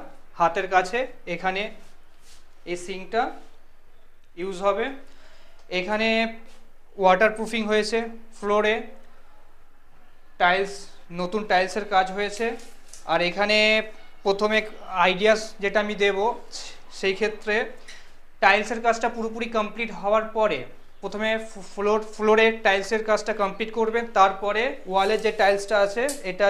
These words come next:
যদি measurement করা যায় ওই আপনার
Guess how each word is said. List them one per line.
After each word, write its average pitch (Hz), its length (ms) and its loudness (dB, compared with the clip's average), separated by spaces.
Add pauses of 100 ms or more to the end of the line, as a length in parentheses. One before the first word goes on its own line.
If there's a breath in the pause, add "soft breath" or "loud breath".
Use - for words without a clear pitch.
যদি 202 220 -6
measurement 196 480 -2
করা 180 220 2
যায় 208 160 0 (1300 soft breath)
ওই 185 80 2 (100)
আপনার 202 340 4